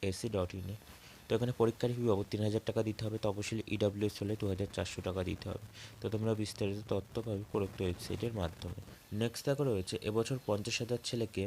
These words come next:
মাছ চাষের ট্রেনিং দেওয়া হবে। পুকুর জমা নিয়ে বছরে দু লাখ টাকা নিশ্চিত আয়ের সুযোগ। রাজ্য সরকারের মৎস্য দপ্তরের এক আধিকারিক জানান, মাছ উৎপাদনে দেশের মধ্যে এখন দ্বিতীয় স্থানে রয়েছে পশ্চিমবঙ্গ। আগামী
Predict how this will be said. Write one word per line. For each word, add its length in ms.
মাছ 220
চাষের 340
ট্রেনিং 300
দেওয়া 220
হবে। 160
পুকুর 300
জমা 280
নিয়ে 200
বছরে 340
দু 140
লাখ 140
টাকা 260
নিশ্চিত 460
আয়ের 240
সুযোগ। 260
রাজ্য 200
সরকারের 380
মৎস্য 380
দপ্তরের 420
এক 160
আধিকারিক 480
জানান, 320
মাছ 280
উৎপাদনে 540
দেশের 360
মধ্যে 300
এখন 220
দ্বিতীয় 340
স্থানে 340
রয়েছে 380
পশ্চিমবঙ্গ। 640
আগামী 360